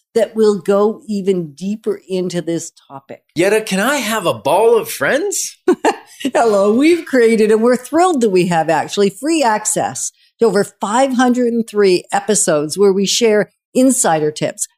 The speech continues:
Speaker 1: making house home, growing wealth.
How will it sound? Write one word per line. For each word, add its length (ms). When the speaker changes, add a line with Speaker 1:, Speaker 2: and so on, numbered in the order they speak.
Speaker 1:
making 520
house 320
home, 340
growing 720
wealth. 640